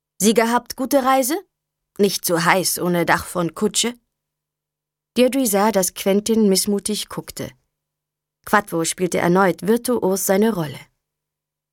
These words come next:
Deirdre schüttelte den Kopf über ihre eigene Dummheit. Wie hatte sie sich mit Quentin abgeben können?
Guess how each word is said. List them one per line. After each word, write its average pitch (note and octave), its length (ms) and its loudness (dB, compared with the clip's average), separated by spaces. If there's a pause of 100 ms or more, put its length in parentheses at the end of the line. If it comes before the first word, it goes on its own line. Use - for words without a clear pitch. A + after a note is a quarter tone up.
(200)
Deirdre F3 280 2
schüttelte F#3+ 400 -2
den F3+ 180 2
Kopf - 320 -6
über E3 200 0
ihre E3 220 0
eigene F3 320 2
Dummheit. E3+ 520 -2 (1300)
Wie D4 240 4
hatte B3 300 0
sie A#3 120 4
sich A#3 220 -2
mit A3+ 240 0
Quentin A3 520 2
abgeben F3+ 480 0
können? F3 360 -2